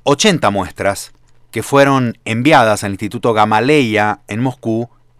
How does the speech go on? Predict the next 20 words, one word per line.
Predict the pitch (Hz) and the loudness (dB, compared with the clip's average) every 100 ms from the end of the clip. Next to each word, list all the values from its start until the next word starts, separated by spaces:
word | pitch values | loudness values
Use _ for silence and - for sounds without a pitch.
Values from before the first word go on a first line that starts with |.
| _ - | _ -10
y | 120 143 | 2 4
a | 160 | 6
la | 139 113 | 4 2
anmat | 104 113 156 101 - - - - - | 0 0 2 0 -4 -20 -20 -20 -8
en | 110 120 127 - | -6 -4 -6 -10
Buenos | 92 110 120 - | -4 -2 -2 -2
Aires, | 101 85 101 - _ - - - - _ _ _ - | -2 -2 -6 -10 _ -20 -20 -20 -20 _ _ _ -4
eh, | 107 101 98 | -2 -2 0
para | 107 101 | -2 0
que | 117 | 0
ambos | 165 151 | 0 -2
organismos | 131 135 135 127 170 - 98 | -2 -2 -2 -2 -4 -6 -6
le | 101 | -4
den | 101 120 151 - | -2 -2 -4 -6
el | 98 | -6
visto | 117 - 117 104 | -6 -8 -4 -2
bueno | 127 127 90 76 - | -2 -2 -4 -10 -10
a | 85 87 | -8 -8
esa | 113 101 | -8 -8
producción | 101 101 98 - 92 95 104 | -6 -6 -8 -8 -6 -6 -10